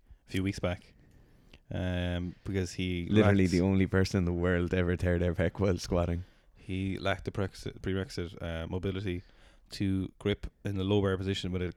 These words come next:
Speaker 1: closer grip than inside the rings.
Speaker 2: And it's
Speaker 1: Mm.
Speaker 2: crazy because if we were coaching someone and they started learning a new skill and after two and a half weeks they're like, "Oh, let's go for a single."
Speaker 1: Mm-hmm. A P B single.
Speaker 2: A P B single.
Speaker 1: You'd be like, "Shut
Speaker 2: Um,
Speaker 1: the fuck up."
Speaker 2: you'd be like, "Shut the fuck up.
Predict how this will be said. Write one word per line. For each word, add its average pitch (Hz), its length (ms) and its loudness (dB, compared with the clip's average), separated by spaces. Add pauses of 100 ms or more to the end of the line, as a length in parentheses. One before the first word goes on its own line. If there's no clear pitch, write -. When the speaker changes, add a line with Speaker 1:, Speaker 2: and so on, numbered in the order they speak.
(120)
Speaker 1:
closer 101 360 0
grip 90 240 -4 (120)
than 87 260 -6
inside 90 360 -6
the 90 80 -4
rings. 92 460 -4 (420)
Speaker 2:
And 123 120 8
it's 95 160 4
Speaker 1:
Mm. - 40 -8
Speaker 2:
crazy 143 480 6
because 92 540 0 (200)
if 95 200 2
we 135 140 8
were 107 140 6
coaching 127 460 4
someone 85 400 2 (260)
and 95 160 0
they 95 100 4
started 95 360 4
learning 98 360 4
a 98 40 4
new 101 160 4
skill 104 300 4
and 92 100 4
after 95 300 0
two 107 180 0
and 95 80 4
a 92 40 2
half 95 240 2
weeks 107 220 0
they're 92 120 2
like, 90 280 2
"Oh, 160 160 8
let's 156 200 6
go 151 180 4
for 143 120 2
a 139 60 6
single." 131 440 4
Speaker 1:
Mm-hmm. 107 380 -2 (260)
A - 40 -4
P 120 120 4
B 135 140 4
single. 98 320 0 (200)
Speaker 2:
A 101 40 -8
P 143 160 8
B 143 180 8
single. 95 400 4 (420)
Speaker 1:
You'd 104 100 -8
be 98 80 4
like, 90 140 8
"Shut 85 100 6
Speaker 2:
Um, 82 80 4
Speaker 1:
the 82 60 -2
fuck 92 160 -8
up." 98 120 -6
Speaker 2:
you'd 92 120 4
be 90 60 4
like, 87 120 4
"Shut - 160 0
the - 80 -10
fuck 87 200 2
up. 101 120 4